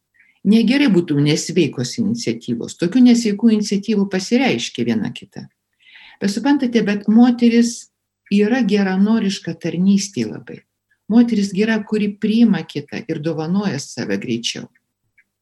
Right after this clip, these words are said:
Ir jeigu jinai š-, būtų sąmoningesnė, jeigu ji padėtų susivokti bažnyčioje,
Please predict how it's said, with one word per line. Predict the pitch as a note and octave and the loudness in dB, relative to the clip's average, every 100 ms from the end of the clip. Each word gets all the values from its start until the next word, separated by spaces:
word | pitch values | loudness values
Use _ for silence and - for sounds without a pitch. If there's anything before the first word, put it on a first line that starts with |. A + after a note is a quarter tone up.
| _ _ - - _ | _ _ -20 -20 _
Ir | F#3+ | 0
jeigu | F#3+ A#3 G#3+ A#3 | 2 2 0 -2
jinai | G#3 G#3 A3+ | 0 2 2
š-, | A3+ - F#3+ | 0 -2 -2
būtų | A3 A#3 G3+ | 0 0 0
sąmoningesnė, | - A3 G3 G3 F3 F3 G3 C4+ C#4 - D#3 | 0 4 6 6 2 0 0 0 -2 -6 -6
jeigu | C#3+ F3 F3 | -4 -4 -2
ji | F#3+ G3 | -2 -2
padėtų | F#3 F3 F#3+ A3 E3 | -4 -4 -2 -4 -4
susivokti | - C#3+ - C#3+ D#3 A#3+ - A#3+ | -10 -10 -10 -8 -4 -6 -4 -4
bažnyčioje, | F#3 E3+ C#3+ G2+ - - - | -4 -4 -6 -6 -8 -16 -18